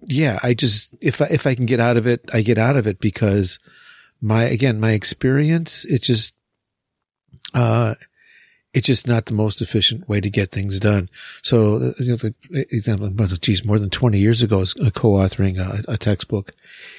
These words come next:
and, um, I was, uh, the guy that I was working with just really gung-ho and working together. I was like, "Let's get together." And I said, and I would sit with him in his office, and we'd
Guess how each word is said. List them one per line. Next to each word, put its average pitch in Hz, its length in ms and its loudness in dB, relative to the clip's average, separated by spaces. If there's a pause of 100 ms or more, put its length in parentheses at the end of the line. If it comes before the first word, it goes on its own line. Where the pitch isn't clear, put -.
(260)
and, 101 400 0
um, 98 440 0 (400)
I 110 100 2
was, 101 340 2
uh, 104 560 -4
the 101 160 -4
guy 98 220 2
that 95 120 0
I 95 60 0
was 98 200 -4
working 127 300 0
with 98 260 0 (460)
just 110 180 0
really 110 640 2 (840)
gung-ho 131 540 0
and 98 160 -4
working 110 320 0
together. 98 380 -2
I 95 40 -8
was 95 140 -10
like, 98 120 -8
"Let's 143 160 -2
get 143 160 0
together." 117 260 0
And 98 120 -2
I 104 80 2
said, 104 220 -2 (480)
and 139 100 0
I 139 40 2
would 127 100 2
sit - 260 2
with 196 160 0
him 117 300 0
in 120 100 -2
his 104 160 0
office, 107 500 0 (1160)
and 117 120 0
we'd 110 220 -2